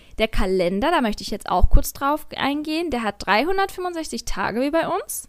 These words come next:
also ein, ist all dreihundertfünfundsechzig Tage ist ein Jahr, bestehend aus achtzehn Abschnitten diese Abschnitte sind Monate,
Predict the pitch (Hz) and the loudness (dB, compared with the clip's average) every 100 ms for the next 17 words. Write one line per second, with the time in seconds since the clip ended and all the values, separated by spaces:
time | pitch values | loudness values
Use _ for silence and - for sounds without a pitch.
0 | - - 214 208 - - - - - 214 | -14 -4 -2 -2 -6 -8 -6 -8 -2 0
1 | 202 214 220 233 220 214 202 - - 202 | 0 0 0 -2 -6 -6 -8 -6 -4 -4
2 | 196 - 190 160 220 381 - - 233 - | -6 -6 -4 0 0 0 0 0 0 0
3 | 233 254 392 - 247 254 - 349 415 - | 0 2 0 2 2 2 2 2 2 -4
4 | - - 427 415 269 - - 320 330 370 | -8 -4 -2 0 0 -2 -6 -8 -8 -6
5 | 453 740 _ _ _ 240 262 277 240 269 | -8 -10 _ _ _ -20 -4 0 4 4
6 | - 302 302 269 233 233 262 339 | 4 2 0 2 2 2 0 0